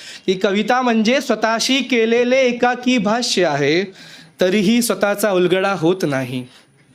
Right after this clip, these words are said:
तरीही स्वतःचा उलगडा होत नाही. हे केवढे मोठे नैराश्य आहे, केवढे मोठे नैराश्य आहे. कवितेकडे येतो की ही जिंदगी आपली भनंग आहे,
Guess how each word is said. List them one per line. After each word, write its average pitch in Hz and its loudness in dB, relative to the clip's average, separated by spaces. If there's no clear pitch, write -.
तरीही 214 2
स्वतःचा 233 0
उलगडा 220 2
होत 220 0
नाही. 185 0
हे 208 2
केवढे 220 0
मोठे 254 2
नैराश्य 240 0
आहे, 175 0
केवढे 190 2
मोठे 196 0
नैराश्य 175 0
आहे. 135 -4
कवितेकडे 180 2
येतो 160 0
की 190 2
ही 254 4
जिंदगी 233 2
आपली 247 2
भनंग 233 0
आहे, 135 -4